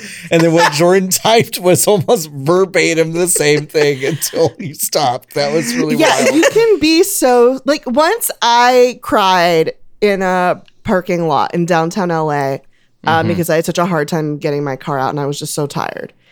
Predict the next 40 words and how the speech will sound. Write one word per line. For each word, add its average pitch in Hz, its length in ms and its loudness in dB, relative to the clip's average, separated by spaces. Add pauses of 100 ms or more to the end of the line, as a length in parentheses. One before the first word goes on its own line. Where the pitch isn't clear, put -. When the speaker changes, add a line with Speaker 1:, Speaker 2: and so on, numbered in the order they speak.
(1300)
Speaker 1:
And 233 160 0
I 262 60 0
was 285 100 -2
just - 140 -8
sad 247 160 2
about 208 180 0
a 185 40 0
bunch 156 180 -4
of 147 100 -6
things. - 320 -14
You 165 60 -10
know, 180 60 -8
sometimes 269 200 -6
you're 262 100 -6
just 220 180 -6
sad - 280 -6 (880)
because 190 640 -6
of 165 140 -6
reasons. - 480 -8 (500)
And 180 100 -2
I 175 80 0
was, 175 200 -6
that 180 140 0
was 180 140 -2
me. 180 220 -8 (500)
And 233 140 -2
I 262 120 0
could 339 180 -4
have 285 100 -4
gotten 196 280 2
so 202 440 0
many 185 300 -2
foods. - 640 -10
I 214 60 0
was 233 120 -2
in 220 200 -2
downtown 226 760 0
Los 175 240 -4
Angeles. 135 640 -12
Speaker 2:
Right. 87 320 -4